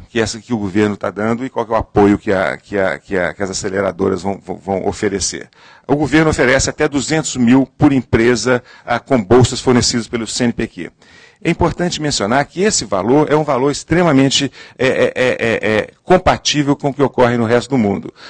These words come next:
Em termos dos Estados Unidos, os valores para as startups são entre cinquenta e cem mil dólares. Nós estamos falando um pouco mais, é, do que cem mil dólares, aí depende, depende aí da, da, da taxa de câmbio. O projeto com a quantidade de bolsa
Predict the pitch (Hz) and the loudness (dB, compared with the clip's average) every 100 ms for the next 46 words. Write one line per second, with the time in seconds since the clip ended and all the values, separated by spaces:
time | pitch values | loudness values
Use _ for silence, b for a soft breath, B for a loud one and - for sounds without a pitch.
0 | B 135 131 175 151 120 127 113 101 113 | B -2 2 2 2 -2 2 2 2 2
1 | 160 143 135 147 131 156 143 107 - B | 2 2 -2 0 4 4 4 2 -2 B
2 | B 120 107 101 113 101 139 143 - 139 | B -2 -2 -2 -4 -2 -4 -2 -2 -2
3 | 131 127 - 139 117 127 127 120 127 - | -2 -2 -4 -6 -2 0 0 0 -4 -6
4 | B - - 131 123 123 95 87 - 104 | B -6 -2 2 2 2 0 -2 -4 -10
5 | 147 135 131 139 - 156 131 117 110 107 | -10 -6 -6 -4 -2 -2 0 -2 -2 -6
6 | - B B 110 104 107 - 113 120 107 | -10 B B 0 0 -2 -4 -4 -2 -2
7 | 107 - 98 95 95 98 98 104 107 98 | -2 -2 -2 0 0 -2 -2 -2 -2 -4
8 | - b b - 107 98 101 95 95 98 | -8 b b -6 -4 -4 -6 -4 -4 -4
9 | 98 92 98 92 92 - - - - B | -4 -4 -8 -8 -10 -16 -18 -20 -20 B
10 | B B - 160 127 127 123 - 113 123 | B B 0 2 4 4 0 0 -4 -4
11 | 120 120 107 110 104 92 110 104 | -2 -2 -2 -4 -4 0 2 2